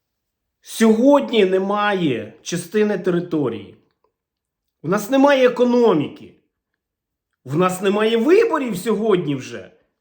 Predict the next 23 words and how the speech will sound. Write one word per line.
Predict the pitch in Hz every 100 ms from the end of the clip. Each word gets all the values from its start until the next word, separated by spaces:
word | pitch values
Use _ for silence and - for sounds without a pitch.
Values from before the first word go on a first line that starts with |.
| _ _ _
І | 113
вдовж, | 110 107 139 175 190 -
чим | 180 185
довше, | 165 147 170 175 247
тим | 247 208 160
менше | 147 151 160
демократії. | 175 185 190 220 233 190 131 104 - _ _ _ _ _
І | 113
весь | 147 165 -
світ | 208 220
на | 214
це | 180 196
дивиться | 175 165 160 170
і | 165
каже: | 180 147 139
«Послухайте, | 151 143 214 165 131 160
ви | 123
хочете | - 170 - 180
бути | 175 180 180
схожі | - 196 180
на | 180 175
Росію?» | 180 220 202 123
Ні. | 151 180 190 - -